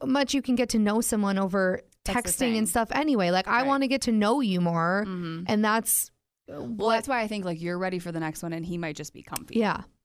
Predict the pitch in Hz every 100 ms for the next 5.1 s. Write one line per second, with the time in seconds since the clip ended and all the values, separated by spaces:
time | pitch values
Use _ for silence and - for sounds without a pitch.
0 | _ _ _ _ 208 196 190 190 196 185
1 | 180 180 175 170 180 175 160 170 175 170
2 | 185 170 175 175 175 226 226 - 175 170
3 | 175 165 170 151 151 147 113 76 - 220
4 | 220 - 202 180 170 170 180 202 _ 202
5 | 160